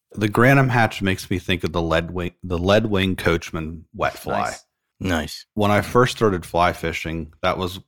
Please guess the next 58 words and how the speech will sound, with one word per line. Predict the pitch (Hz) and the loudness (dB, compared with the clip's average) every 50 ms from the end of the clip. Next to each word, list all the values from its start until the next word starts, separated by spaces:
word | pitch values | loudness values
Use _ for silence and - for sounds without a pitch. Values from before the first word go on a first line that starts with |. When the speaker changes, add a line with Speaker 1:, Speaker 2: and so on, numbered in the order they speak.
| _ _ | _ _
Speaker 1:
one | - 98 95 | -8 -6 -4
of | 87 | -4
the | 80 78 | -6 -8
first | - - - - 107 107 - - | -10 -10 -4 -2 -2 -2 -2 -4
hatches | - - 92 92 90 - - 87 82 | -2 0 0 0 0 -4 -8 -6 -4
I | 87 78 78 | -2 -2 -4
hit | 78 - - 87 82 80 - _ _ _ _ _ _ _ - - | -4 -4 -2 -2 -2 -2 -6 _ _ _ _ _ _ _ -8 -4
that | 90 90 82 82 - - - | 0 0 2 0 0 -4 -6
I | - - - | -4 -4 -4
found | - - - - 101 92 95 95 90 | -4 -4 -4 0 0 0 2 0 0
that | 90 82 - - | 0 -2 -2 -4
pattern | - - 95 90 87 85 85 82 78 | -4 -2 0 0 0 0 -2 -4 -4
to | - 95 | -6 -8
be | 78 85 82 76 | -6 -6 -6 -6
super | - - - 107 95 - 98 87 | -6 -4 -2 -2 -2 -2 -6 -6
successful | - - 85 76 - - 90 80 78 - - - - 73 76 73 - | -6 -8 -10 -10 -6 -2 -2 -2 -2 -4 -10 -10 -10 -10 -8 -8 -10
in | - 80 78 | -8 -10 -8
catching | 76 - 87 78 - - 76 71 | -6 -2 -2 -2 -2 -4 -6 -8
fish. | 67 - - 76 64 - - - - - | -8 -4 -2 -2 -2 -2 -4 -10 -10 -6
Speaker 2:
Nice. | 120 110 110 107 104 - - _ _ - | -4 -4 -4 -4 -6 -8 -12 _ _ -2
Speaker 1:
I | 101 101 | -2 0
feel | - - 139 143 | 2 4 6 6
like | 139 131 131 139 98 - - | 6 4 2 0 -4 -2 0
any | 117 135 151 156 | 2 2 2 2
caddis | 147 - 143 127 113 113 107 101 - | 2 0 0 2 2 2 2 -2 -4
hatch | - - 95 92 90 - - - | -4 -2 -2 -2 -2 -6 -14 -18
that | - - | -14 -12
you | 82 82 80 | -8 -8 -8
hit, | 85 98 95 87 80 - _ _ _ _ _ _ - | -4 -2 -2 -2 -2 -2 _ _ _ _ _ _ -10
you | - 92 80 - | -10 -10 -8 -2
don't | - 117 117 87 - | 0 0 0 0 -2
have | - - 117 107 - | -2 -2 -2 -2 -2
to | - 98 | -4 -2
have | - 107 101 95 | 0 2 0 2
the | 92 98 | 0 -2
most | 90 95 95 90 - _ | -2 -2 -4 -4 -6 _
perfect | - - 104 92 - - 95 87 _ - | -6 -4 -4 -4 -2 -4 -8 -8 _ -6
drift | - 92 92 95 95 - _ | -4 -2 -2 -2 -4 -6 _
because | - 95 85 - - 90 87 80 - | -10 -10 -8 -4 -4 -4 -4 -4 -8
the | - 85 | -12 -12
flies | - - - 98 90 90 87 90 90 90 87 80 - | -12 -10 -6 0 0 2 2 2 0 -2 -4 -6 -10
are | - 82 - | -12 -14 -10
kind | - - 87 87 87 | -6 -4 -4 -4 -4
of | 82 | -6
just | 76 - 85 - - | -6 -8 -10 -8 -8
emerging. | 87 78 82 85 90 92 90 82 85 92 87 85 85 | -8 -8 -4 -4 -2 -2 -2 -4 -4 -4 -4 -4 -4
They're | 80 78 | -4 -6
dancing | 73 - - 92 92 87 85 - - 87 87 | -6 -2 0 0 0 0 -2 -4 -4 -2 0
on | 87 87 85 | 0 0 0
the | 85 | 0
water. | 82 82 85 85 87 87 87 85 85 | 0 0 2 2 2 2 0 0 -4
You | 87 87 | -4 -4
don't | 85 95 90 - | -4 -4 -4 -4
need | 87 92 90 85 | -4 -4 -4 -2
a | 85 82 | -4 -4
pristine | - - 92 85 - - - 92 87 87 85 85 | -4 -4 -6 -6 -6 -6 -6 -4 -4 -2 -4 -2
Speaker 2:
Yep. | 85 113 110 | -2 -2 0
Speaker 1:
drift | 87 85 85 80 - - - | 2 2 2 0 -2 -8 -20